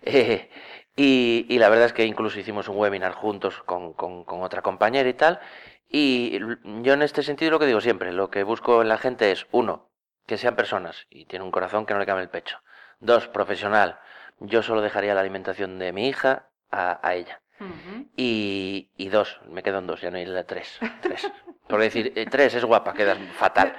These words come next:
Speaker 2: Re-,
Speaker 1: Entonces
Speaker 2: me,
Speaker 1: no merece
Speaker 2: me
Speaker 1: la pena.
Speaker 2: reitero una vez más en lo que acabo de decir.
Speaker 1: Exacto.
Speaker 2: <laughs>
Speaker 1: Eh,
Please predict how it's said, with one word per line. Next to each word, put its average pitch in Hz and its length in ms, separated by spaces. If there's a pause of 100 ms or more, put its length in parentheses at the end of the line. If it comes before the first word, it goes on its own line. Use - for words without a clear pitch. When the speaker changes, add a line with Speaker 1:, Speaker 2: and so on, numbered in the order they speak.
Speaker 2:
Re-, 277 180
Speaker 1:
Entonces 233 260
Speaker 2:
me, 233 40
Speaker 1:
no 226 80
merece 220 200
Speaker 2:
me 220 40
Speaker 1:
la 190 60
pena. 240 140
Speaker 2:
reitero 285 180
una 277 160
vez 254 140
más 330 200
en 302 60
lo 233 80
que 202 60
acabo 220 260
de 208 120
decir. 190 280
Speaker 1:
Exacto. 208 600
Speaker 2:
<laughs> 254 60 (360)
Speaker 1:
Eh, 131 540